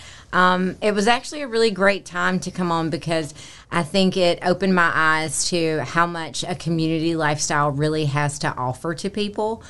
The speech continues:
Um, because I think while the rest of the world was shutting down, the community was alive. So all of the things that we've talked about,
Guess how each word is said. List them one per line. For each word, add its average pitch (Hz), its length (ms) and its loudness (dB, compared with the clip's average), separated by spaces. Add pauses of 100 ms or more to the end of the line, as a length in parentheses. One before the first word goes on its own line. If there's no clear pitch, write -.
(420)
Um, 165 460 -2
because 175 380 0
I 175 100 4
think 185 240 0
while 170 180 4
the 165 80 -6
rest 165 300 -6
of 190 80 -6
the 185 60 0
world 160 320 -2
was 151 120 -2
shutting 160 460 0
down, 147 640 0 (280)
the 139 120 2
community 175 600 4
was 156 240 2
alive. 147 600 2 (240)
So 190 240 2
all 170 240 -2
of 165 100 -6
the 160 60 -8
things 165 340 2
that 151 140 0
we've 151 220 -2
talked 151 320 -4
about, 139 460 0